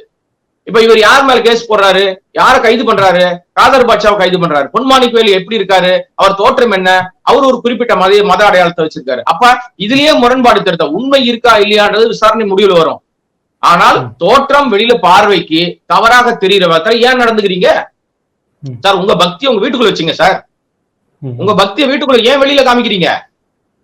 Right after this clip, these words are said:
Speaker 1: ஏன் இவ்வளவு நாளா நீங்க போலீஸ் ஆபீசரா இருக்கும்போது பட்டா போட்டுட்டு தான் போனீங்களா நீங்க வேலைக்கு? என்ன சார் அநியாயமா இருக்குது? அப்ப இதுல இருந்து என்ன தெரியுதுன்னா, தனக்கு பின்புலம் வேணும், தனக்கு ஒரு ஆதரவாளர் வட்டம் வேணும்,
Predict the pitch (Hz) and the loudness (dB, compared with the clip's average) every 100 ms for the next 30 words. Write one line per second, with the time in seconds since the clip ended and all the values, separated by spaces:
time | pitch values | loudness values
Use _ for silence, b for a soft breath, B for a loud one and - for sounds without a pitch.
0 | _ _ _ _ 202 262 233 269 269 277 | _ _ _ _ 0 2 4 4 4 4
1 | 262 233 214 269 233 226 226 214 208 220 | 2 2 2 2 2 2 2 0 0 -2
2 | 202 196 247 220 208 208 185 180 156 147 | -2 0 0 0 2 0 0 0 2 2
3 | 147 143 147 151 160 185 170 151 277 - | 2 0 -4 -2 0 0 -2 -4 -6 -6
4 | _ _ _ _ _ _ _ _ _ _ | _ _ _ _ _ _ _ _ _ _
5 | _ _ _ _ _ - 156 240 302 240 | _ _ _ _ _ -8 -6 -4 0 0
6 | 180 202 214 196 160 123 123 175 123 _ | 2 2 0 0 -2 -4 -4 -4 -4 _
7 | _ _ _ - 165 247 226 269 240 277 | _ _ _ -6 0 2 2 0 0 0
8 | 277 202 175 165 170 190 - _ - 156 | 2 0 0 0 0 0 -6 _ -4 0
9 | 208 214 359 - 196 247 269 285 190 170 | 0 -2 -6 -2 0 2 2 2 2 0
10 | 139 165 190 196 - _ 151 202 233 214 | 0 -2 -2 -4 -8 _ -4 -2 0 2
11 | 156 196 269 262 233 208 160 - 233 175 | 4 4 4 4 4 4 0 -2 -2 0
12 | 160 156 | 0 0